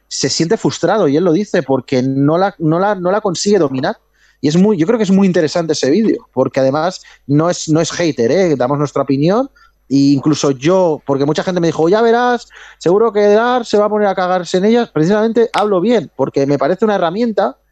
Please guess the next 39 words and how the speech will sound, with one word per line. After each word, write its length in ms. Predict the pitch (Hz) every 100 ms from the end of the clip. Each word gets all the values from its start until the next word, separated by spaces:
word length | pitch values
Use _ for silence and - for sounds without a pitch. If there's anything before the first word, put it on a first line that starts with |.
| _ _ _ _ -
que, 80 | 269
bueno, 280 | 269 240 - _
que 200 | 147 135
yo 160 | 185 214
no 100 | 220
usaré, 420 | - 214 262 349 _ _ _ -
pero 240 | 160 147
que 60 | 170
otras 160 | 208
personas 340 | 208 165 196 214
sí 120 | 214
que, 260 | - 170 -
que 80 | -
tengan 240 | 151 185 175
más 160 | 156
ganas 240 | 170 170 147
de 80 |
aprender, 540 | 135 135 143 147 214 - _ _ _ -
sacarán 380 | 147 117 123
un 80 | 175
provecho. 360 | 135 147 - - _ _ _ _ _ _ _ _ _ _ _ _ _ _ _ _ -
Pero 180 | 127 147
bueno, 220 | 156 135
te 100 | 131
recomiendo 340 | 117 127 160
que 80 | 170
lo 200 | 135 143
veas, 220 | 147 135
yo 80 | 127
creo 120 | 147
que 60 | 147
te 80 | 127
vas 140 | 120
a 20 |
pasar 200 | - -
un 60 | 123
buen 120 | 113
rato 240 | 107 113 110
viendo. 220 | 104